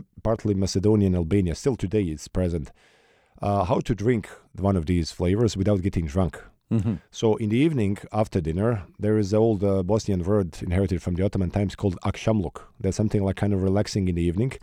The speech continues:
Speaker 2: Akşamluk.
Speaker 1: Yeah, we would sit, people would sit, uh, on the table.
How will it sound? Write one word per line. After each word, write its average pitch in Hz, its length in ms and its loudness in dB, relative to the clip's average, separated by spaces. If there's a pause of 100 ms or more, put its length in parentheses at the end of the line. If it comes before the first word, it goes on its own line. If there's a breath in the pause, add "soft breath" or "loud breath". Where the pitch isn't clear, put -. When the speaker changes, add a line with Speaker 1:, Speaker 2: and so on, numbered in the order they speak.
Speaker 2:
Akşamluk. 107 480 0 (260)
Speaker 1:
Yeah, 92 280 -2
we 101 160 2
would 120 140 2
sit, - 400 -2 (240)
people 104 200 0
would 92 100 0
sit, 98 200 -2
uh, 87 160 -2
on 90 100 -2
the 80 80 -4
table. 117 460 0